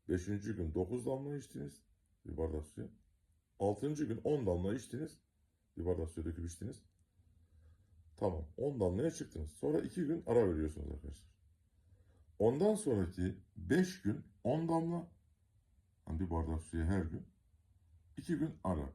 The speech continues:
Beş gün on damla. Bu şekil arkadaşlar. Devam edin gidin yani. Bir sene, iki sene, üç sene, beş sene. Bu aynı zamanda içinizdeki bütün hastalıkları da temizliyor. Kansere kadar. Bakın.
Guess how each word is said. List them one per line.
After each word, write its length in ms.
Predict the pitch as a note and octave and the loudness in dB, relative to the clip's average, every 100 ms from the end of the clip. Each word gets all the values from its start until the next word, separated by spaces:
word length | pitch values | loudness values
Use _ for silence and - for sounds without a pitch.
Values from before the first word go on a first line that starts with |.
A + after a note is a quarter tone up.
| - | 2
Beş 280 | F#3+ F#3 - | 4 4 -2
gün 140 | F#2 - | -4 0
on 200 | D3+ D3 | 0 0
damla. 240 | D3+ D#3+ - | -2 -4 -6
Bu 140 | - G3+ | -4 0
şekil 300 | E3 - F2+ | 2 2 0
arkadaşlar. 480 | E2+ D#2+ D#2 - - - - - _ - - _ _ _ _ _ _ _ _ | 0 -2 -4 -4 -10 -14 -20 -20 _ -20 -20 _ _ _ _ _ _ _ _
Devam 360 | - F#2 F3 D3+ | -2 2 4 4
edin 200 | C#3+ E3 | 0 -2
gidin 200 | C#3 E2+ | -2 -4
yani. 240 | D2 - - - _ _ | -4 -8 -12 -20 _ _
Bir 60 | B2+ | -6
sene, 360 | A#2 G2+ G#2 G2+ | -2 0 0 -2
iki 160 | F2 | -8
sene, 220 | G#2+ A2 G#2+ | -4 0 0
üç 200 | G2 G#2+ | 0 -4
sene, 320 | - G#2 G#2 | -4 -2 0
beş 120 | A2 | -2
sene. 340 | - G2 G#2 - - | -2 -2 -2 -6 -4
Bu 360 | A#2+ F3+ F3+ - | 0 0 -2 -2
aynı 260 | B2 F#3+ | 2 2
zamanda 380 | C3 F2+ D#2+ D2+ - - _ - _ _ _ | 2 0 0 -4 -8 -14 _ -20 _ _ _
içinizdeki 560 | F#2 F#2 C3 A#2+ C3 D3 | -8 -4 -4 -2 -2 -4
bütün 140 | - | -4
hastalıkları 480 | C#3 A2 A2 F2+ F2+ | -4 -2 -2 -2 -4
da 80 | A2+ | -2
temizliyor. 400 | F2 D#2+ D2 D2 | -2 -2 -2 -6
Kansere 360 | D#2+ E2 F#2 F#2+ | -4 -2 0 0
kadar. 240 | D2 - - _ _ _ _ _ | -2 -10 -16 _ _ _ _ _
Bakın. 220 | D#2+ D#2+ | -6 -6